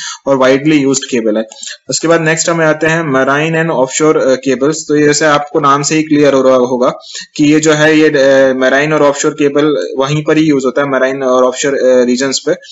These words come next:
तो ये भी, इसका भी यूज़ है, काफी यूज़ है, इतना हाई नहीं, but, अ, specific segment को belong करती है, कैटेगरी को belong करती है एक इंडस्ट्री की। तो ये, ये आपने देखा। उसके बाद नेक्स्ट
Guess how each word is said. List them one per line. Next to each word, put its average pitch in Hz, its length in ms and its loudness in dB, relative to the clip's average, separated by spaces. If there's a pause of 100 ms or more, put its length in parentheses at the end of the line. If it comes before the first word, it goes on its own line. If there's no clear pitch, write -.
(360)
तो 143 80 0
ये 143 180 4
भी, 175 500 2
इसका 135 360 -2
भी 190 160 2
यूज़ 170 340 4
है, 165 100 0
काफी 147 320 -2
यूज़ 165 220 0
है, 180 100 2
इतना 165 460 2 (220)
हाई 156 360 0
नहीं, 170 220 -4
but, 185 120 -2
अ, 143 340 0 (300)
specific 160 500 -2
segment 156 420 -2
को 156 220 2
belong 135 300 0
करती 135 220 -2
है, 156 60 -2
कैटेगरी 139 360 -2
को 139 120 0
belong 123 240 -2
करती 123 240 -4
है 123 60 2
एक 123 80 -4
इंडस्ट्री 123 380 -2
की। 120 120 -6 (600)
तो 143 80 0
ये, 147 440 4
ये 139 140 0
आपने 139 260 0
देखा। 139 200 -2
उसके 175 260 -6
बाद 143 100 -2
नेक्स्ट - 440 -6